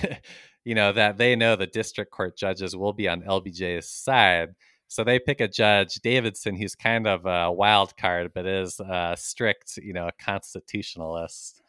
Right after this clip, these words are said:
to kinda decide the ca-, the case. Um, and, uh, yeah, I mean, the judge quickly, uh, you know, grants the temporary restraining order on the votes.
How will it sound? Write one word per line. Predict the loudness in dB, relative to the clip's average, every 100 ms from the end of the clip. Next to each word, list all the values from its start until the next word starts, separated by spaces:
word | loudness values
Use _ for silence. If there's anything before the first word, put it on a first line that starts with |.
| _ _ -10
to | -4 -2 -4
kinda | -4 -4 -4 -4 -6
decide | -10 -4 0 2 2
the | -4
ca-, | -12 -12 -12 _ -18
the | -16
case. | -14 -16 -14 -12 -12 -10
Um, | -6 -4 -4 -6 -10 -16 _ -20 _ _ _ -8
and, | -2 0 -2 -6
uh, | -2 0 2 2 0 -2 -4 -12 -10
yeah, | 2 6 6
I |
mean, | 4 0 0
the | -2
judge | 2 4 4 4 0 -6 -4
quickly, | -2 -2 -6 -6 -4 -4 -6
uh, | -6 -4 -2 -4 -6 -10
you | -12 -10
know, | -8 -10 -14 _
grants | 0 2 0 -4
the | -12 -14
temporary | -8 -8 -4 -4 -2 -2 -4
restraining | -8 -6 -2 0 0 0
order | 0 2 2
on | 2 -2 -4
the |
votes. | -2 0 0 -4 -16